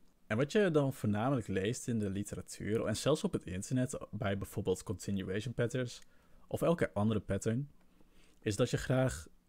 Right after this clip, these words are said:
wilt kopen wanneer resistance gebroken is. En ik ben het hiermee oneens om twee redenen.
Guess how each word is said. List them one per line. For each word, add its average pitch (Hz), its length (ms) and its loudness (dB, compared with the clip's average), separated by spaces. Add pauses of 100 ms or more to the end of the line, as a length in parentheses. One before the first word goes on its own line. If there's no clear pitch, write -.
(100)
wilt 113 260 2
kopen 147 480 2
wanneer 107 440 2
resistance 120 600 -2
gebroken 90 500 -4
is. - 360 -12 (240)
En 113 120 2
ik 110 120 2
ben 117 120 2
het 143 140 2
hiermee 110 340 2
oneens 120 500 0
om 107 100 -2
twee 110 320 4
redenen. 92 380 -2